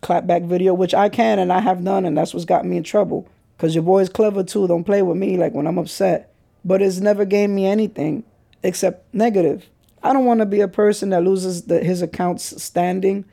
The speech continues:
and has to make a backup account and start all over again. So I'm not.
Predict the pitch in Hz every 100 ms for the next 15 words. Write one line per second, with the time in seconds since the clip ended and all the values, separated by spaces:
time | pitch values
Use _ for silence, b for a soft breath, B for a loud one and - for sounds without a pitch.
0 | b - 170 175 175 175 165 156 160 160
1 | - - - 165 165 - b - 165 -
2 | 156 160 170 175 175 170 175 185 190 190
3 | - _ - - 196 208 196 143